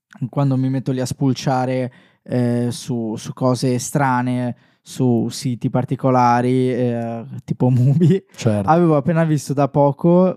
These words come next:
Speaker 1: questo cortometraggio di una dozzina, quindici minuti, di questo regista giovanissimo che si chiama Tommaso Ottomano.
Speaker 2: Sì, sì.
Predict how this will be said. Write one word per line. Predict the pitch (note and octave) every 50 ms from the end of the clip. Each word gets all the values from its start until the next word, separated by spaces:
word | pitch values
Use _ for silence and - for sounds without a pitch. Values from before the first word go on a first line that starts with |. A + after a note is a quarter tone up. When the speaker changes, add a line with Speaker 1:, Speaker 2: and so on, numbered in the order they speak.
| - -
Speaker 1:
questo | - C3+ B2+ - - - C3 B2 A#2+ A2+ A2 A2 A#2 B2+ B2
cortometraggio | - D3 C3+ B2+ - - C#3 C3+ C3 - C3+ B2+ A#2+ A#2+ B2 B2 A#2+ - - C3+ C3+ C3
di | A#2+ A#2+ A#2+ A#2+ A#2 A2 G#2+ - - -
una | - B2+ B2 B2
dozzina, | A#2+ B2 C3+ A#2+ - - C3+ B2 A#2+ B2 A#2+ A#2+ A2+
quindici | - C3+ C3+ C3+ B2 - -
minuti, | C#3 C3 C3 B2+ B2 A#2+ D3+ D3+ D#3+ D#3+ _ _ _ _ _ _ _ _ -
di | - C#3 C#3
questo | - D#3+ D3 - - D3
regista | C#3 C#3 B2 B2+ B2+ B2+ - C#3+
giovanissimo | C3+ A#2+ C#3 C3 C3 B2+ B2+ B2 A#2 - - D3 D3
che | C#3
si | C#3+ -
chiama | - B2+ B2 A#2+ A2
Tommaso | - B2 B2 B2 A#2+ A#2+ C3
Ottomano. | C3+ - - C3 B2 A#2 A2+ A2 A2+ A#2 B2 C3+ D#3
Speaker 2:
Sì, | - - A#2+ A2+ A2+
sì. | G#2+ - - A2+